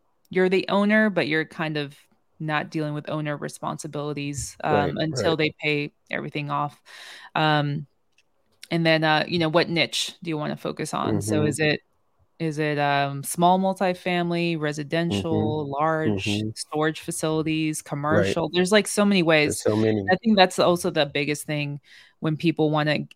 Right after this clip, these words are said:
Speaker 1: invest is, like, there's so many options, and people are like, "I wanna do this all. I wanna do this and this and
Speaker 2: <laughs>
Speaker 1: that." Um, I think I was reading too that talking about, like, millennials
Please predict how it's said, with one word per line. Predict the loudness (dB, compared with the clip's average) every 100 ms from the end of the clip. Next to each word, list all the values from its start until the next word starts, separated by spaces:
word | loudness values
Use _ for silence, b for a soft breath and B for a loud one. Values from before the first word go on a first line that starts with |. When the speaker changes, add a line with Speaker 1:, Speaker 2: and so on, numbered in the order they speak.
| -8
Speaker 1:
invest | -4 0 0 0
is, | -4 -4
like, | -2
there's | -4 -2
so | 2 4
many | 2 0 -2
options, | -2 -2 -4 -4
and | -6
people | -6 -6 -2
are |
like, | -2 0
"I | 2
wanna | 2 2
do | 2
this | 0 0
all. | 0 2 0
I | -2
wanna | -4 -8
do | -6 -6
this | -6 -8 -8
and | -2
this | -2 0
and | -2
Speaker 2:
<laughs> | -2
Speaker 1:
that." | -6 -10 B B B -2
Um, | 2 2 2 -2 -6 -2
I | 0
think | 2 6
I |
was | 6 4
reading | 2 2 0
too | -2 0
that | 0 -2 -4
talking | -14 -14 -12 -10
about, | -8 -8 -8
like, | -10 -8
millennials | -6 -2 -2 0 0 -2 -4 -10